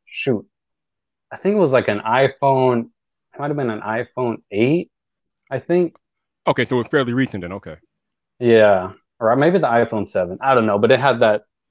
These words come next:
Speaker 1: that old school build to it. <laughs> Honestly, I, I wasn't really keeping up with which, which iPhone was which, but it, yeah, it was, it was one of those. And, um, but I actually had a company reach out to me asking me if I would ever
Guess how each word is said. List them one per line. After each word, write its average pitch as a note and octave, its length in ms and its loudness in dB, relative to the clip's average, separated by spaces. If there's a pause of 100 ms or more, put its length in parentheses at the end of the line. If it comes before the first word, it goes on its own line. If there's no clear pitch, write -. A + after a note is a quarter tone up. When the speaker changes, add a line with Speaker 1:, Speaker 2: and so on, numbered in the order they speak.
(200)
Speaker 1:
that A2 160 0
old A2+ 240 0
school G2+ 280 -4
build F#2+ 260 -4
to G#2+ 80 -16
it. D3+ 760 2
<laughs> - 60 -8
Honestly, C#3+ 320 4
I, C#3 100 6
I D3 140 6
wasn't D#3 240 6
really C#3+ 180 6
keeping C3 280 0
up A#2+ 160 2
with A#2 160 0
which, B2+ 300 2
which C3+ 260 2
iPhone C3 360 2
was A2 180 -4
which, A#2 240 0 (480)
but G#2+ 260 4
it, A2+ 180 0
yeah, A#2 240 4
it A2 40 4
was, A#2+ 320 -2
it B2 60 -4
was A#2+ 160 2
one A#2+ 140 2
of G#2+ 60 2
those. G2+ 400 2 (380)
And, G2 240 -4
um, G2 300 0 (200)
but A#2+ 160 0
I D3+ 100 4
actually G#3+ 260 2
had G3 100 2
a D3 40 4
company D#3 400 2
reach C3 240 -2
out C#3+ 200 2
to C3+ 80 -8
me A2 480 -2 (340)
asking A#2+ 380 -2
me A2+ 180 0
if G#2 140 -2
I A#2+ 80 4
would A2+ 160 4
ever G#2+ 460 0